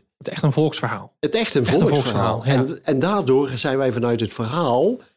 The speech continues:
Speaker 2: zijn we niet alleen een attractie aan het bouwen gaan, maar we hebben een heel gebied daarin ontwikkeld.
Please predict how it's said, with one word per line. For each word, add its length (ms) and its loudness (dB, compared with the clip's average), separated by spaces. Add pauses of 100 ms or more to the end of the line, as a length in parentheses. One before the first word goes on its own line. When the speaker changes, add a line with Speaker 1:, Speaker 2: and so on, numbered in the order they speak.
(200)
Speaker 2:
zijn 220 0
we 60 4
niet 220 2
alleen 260 4
een 100 4
attractie 600 -2
aan 120 -4
het 120 -2
bouwen 320 -4
gaan, 160 -6
maar 140 -4
we 60 -2
hebben 200 0
een 60 4
heel 180 4
gebied 580 0
daarin 320 -2
ontwikkeld. 440 -8